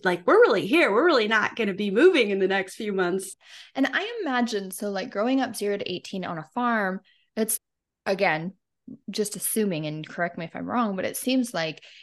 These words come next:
Speaker 2: that would give you not only a really deep connection to the land, but also a really deep connection to seasons and to cycles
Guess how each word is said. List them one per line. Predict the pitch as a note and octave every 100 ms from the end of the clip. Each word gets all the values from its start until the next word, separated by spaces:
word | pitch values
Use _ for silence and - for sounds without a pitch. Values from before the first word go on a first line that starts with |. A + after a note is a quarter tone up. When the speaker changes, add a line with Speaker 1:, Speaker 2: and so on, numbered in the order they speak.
| _
Speaker 2:
that | A#3 A#3+
would | A#3+
give | A3 G3+
you | G3
not | F#3+ A3+
only | A#3 G#3
a | F#3
really | F3 E3+ F3
deep | F3 E3+ -
connection | - D#3 - - E3
to | -
the | E3
land, | D3+ C#3+ E3 F#3+ A3+ -
but | G3
also | F#3 F#3 F#3+
a | E3
really | D#3+ D#3+ D#3
deep | D#3+ D3+
connection | - D#3+ D3+ - D3+
to | D3+ D#3+
seasons | - E3 D#3 D#3 D3+ D3+ D3 D3
and | - D#3
to | D3
cycles | D3+ - C#3+ C#3+ D3 D3+ D3+ D3+